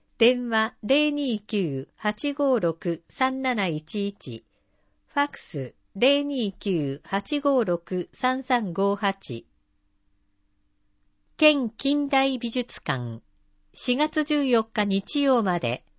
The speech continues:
企画展、英国旧王立植物園、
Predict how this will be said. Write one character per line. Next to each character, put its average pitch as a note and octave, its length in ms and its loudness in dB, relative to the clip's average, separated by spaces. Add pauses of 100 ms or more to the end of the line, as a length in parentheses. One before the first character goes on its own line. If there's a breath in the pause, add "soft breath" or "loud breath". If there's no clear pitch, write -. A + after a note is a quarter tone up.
(580)
企 - 360 0
画 - 120 -16
展、 D#3+ 380 -4 (460)
英 C4+ 260 4
国 B3+ 580 0
旧 D4 380 2
王 C4 220 4
立 C4+ 300 -4
植 A#3+ 320 2
物 A3+ 300 -2
園、 C3+ 340 0